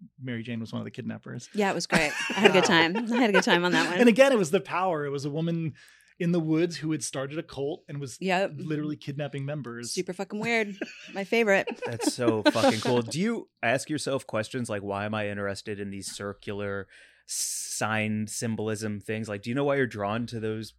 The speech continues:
Speaker 3: Is it have
Speaker 1: All
Speaker 3: to do
Speaker 1: these
Speaker 3: with your
Speaker 1: things?
Speaker 3: own life? Like
Speaker 1: No, that's interesting. That play is really just that it's an amazing play. I'm, I'm just looking for something. The way I would describe it is when I'm doing my own work, I'm exploring to figure out how theater works. When I'm doing other people's plays,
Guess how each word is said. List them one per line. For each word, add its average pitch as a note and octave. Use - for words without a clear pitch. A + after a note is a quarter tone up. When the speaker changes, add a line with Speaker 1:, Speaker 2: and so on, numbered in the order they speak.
Speaker 3:
Is A2+
it A#2
have A#2+
Speaker 1:
All F3+
Speaker 3:
to -
do G3+
Speaker 1:
these -
Speaker 3:
with G#3
your G3+
Speaker 1:
things? G#2
Speaker 3:
own B2
life? D#3+
Like A2+
Speaker 1:
No, A#3+
that's G#3
interesting. G3+
That A3
play A3+
is D#3
really D#3+
just C3+
that C3+
it's C3+
an C3+
amazing B2
play. -
I'm, G3+
I'm A3+
just B3
looking C4
for G3+
something. F3
The D#3
way F3+
I G3
would G3+
describe D3+
it C#3
is C3+
when D#3+
I'm G#3
doing G#3+
my G3+
own G#3
work, F3
I'm C#3+
exploring C3
to A2
figure B2
out G#2+
how A2+
theater A2+
works. A#2
When D3
I'm D3
doing D3+
other F#3+
people's C#3+
plays, A#2